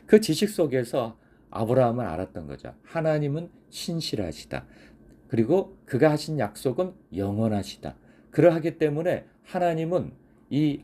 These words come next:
아들 이삭과 언약을 맺으시겠다고 하신 그 약속을 반드시 이루어 주실 것이다. 왜? 그 아들을 통해서 큰 민족을 이루시겠다고 하신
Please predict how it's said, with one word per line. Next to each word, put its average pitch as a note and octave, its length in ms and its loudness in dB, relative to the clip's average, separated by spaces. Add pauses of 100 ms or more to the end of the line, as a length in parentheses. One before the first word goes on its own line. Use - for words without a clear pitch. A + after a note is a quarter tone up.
(100)
아들 B2 460 2
이삭과 D3 920 -2
언약을 C#3 520 4
맺으시겠다고 C3 960 0
하신 B2 480 -4 (240)
그 E3 260 4
약속을 C#3+ 640 2 (280)
반드시 G#3 840 0 (160)
이루어 A2+ 320 2
주실 G2+ 320 -6
것이다. - 480 -10 (280)
왜? G#2+ 280 0 (160)
그 B2+ 100 -2
아들을 A2 400 0
통해서 G#2+ 460 -4
큰 C3+ 360 -2
민족을 C3+ 440 0
이루시겠다고 A#2 800 0
하신 A#2+ 280 -2